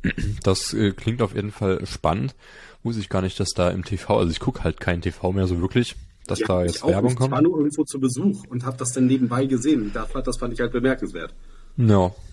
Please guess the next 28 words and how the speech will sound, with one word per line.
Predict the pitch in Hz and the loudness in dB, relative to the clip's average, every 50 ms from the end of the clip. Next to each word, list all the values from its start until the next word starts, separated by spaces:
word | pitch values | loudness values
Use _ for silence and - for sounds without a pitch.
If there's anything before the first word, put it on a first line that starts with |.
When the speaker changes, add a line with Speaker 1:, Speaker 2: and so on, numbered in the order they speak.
| - - - - - - - - - - - - - - - - - - - - - _ _ _ - | -18 -18 -16 -16 -14 -14 -14 -12 -14 -14 -14 -14 -14 -16 -16 -18 -20 -20 -20 -20 -20 _ _ _ -16
Speaker 1:
Krass, | - - - 117 - - - - | -4 0 2 2 2 0 -4 -10
stell | - - - 101 | -6 -2 0 2
dir | 101 98 | 2 2
das | 95 | 2
mal | 104 101 | 0 -2
vor, | - - - 120 110 98 | -2 0 2 2 4 2
dann | 98 95 | 0 -2
kommt | - 107 104 | -2 -4 -2
einfach | 104 101 92 - 107 | -2 -2 -2 0 0
unser | 107 104 101 104 95 | 0 0 0 0 0
Podcast | - - - - - 107 98 - - | 0 -2 -4 -2 -2 -4 -2 -2 -4
dann | 107 104 | -4 -2
irgendwo | 104 101 98 104 104 101 | -2 0 0 0 2 0
im | 95 | 0
Fe-, | - - - 117 104 101 104 101 | 0 0 2 2 2 2 0 -2
im | 104 98 | -2 -2
Fernsehen | 90 - 120 120 117 101 95 87 | 0 0 2 2 2 2 2 0
wird | 85 87 | 0 0
er | 98 90 | 0 0
beworben. | 92 90 87 87 87 92 92 92 92 92 | 0 0 -2 0 0 0 -2 -2 -4 -2
Speaker 2:
<laughs> | - 339 180 170 - - - - 381 - - 392 392 - - 349 349 - - 320 - - - 262 - - | 0 0 0 2 0 0 0 0 0 0 0 -2 -2 -2 -4 -8 -8 -6 -8 -10 -10 -12 -18 -18 -16 -6
Speaker 1:
Das | 214 - - - - | -2 -2 -2 -2 0
wäre | 98 95 98 | 0 0 0
schon | 85 92 110 104 | 0 0 0 0
irgendwie | 101 101 101 104 107 107 101 | 0 2 2 2 2 2 2
sehr, | 98 95 104 98 | 2 2 4 4
sehr | 92 98 92 | 4 4 2
witzig. | 98 101 - - 101 87 - | 2 0 -2 -4 -6 -6 -6